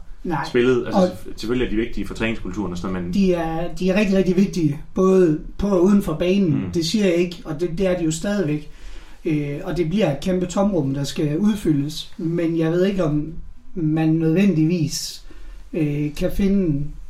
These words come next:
Speaker 1: øh, to, tre, der er, der er samme typer. Jeg forventer egentlig også, at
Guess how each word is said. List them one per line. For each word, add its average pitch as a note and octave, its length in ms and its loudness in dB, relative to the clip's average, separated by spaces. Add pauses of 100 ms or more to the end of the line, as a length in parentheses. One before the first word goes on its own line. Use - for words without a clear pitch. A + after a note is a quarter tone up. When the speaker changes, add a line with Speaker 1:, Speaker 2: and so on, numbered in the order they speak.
Speaker 1:
øh, D3+ 420 -4 (720)
to, B3+ 300 0 (120)
tre, G3+ 300 -2 (880)
der F3+ 60 -2
er, D3+ 400 -2 (240)
der - 80 -6
er D#3 200 -4
samme G3 300 0
typer. B3+ 520 4 (360)
Jeg F#3 140 -2 (100)
forventer G3+ 480 0
egentlig D#3+ 500 2
også, - 360 -2
at D3+ 120 -6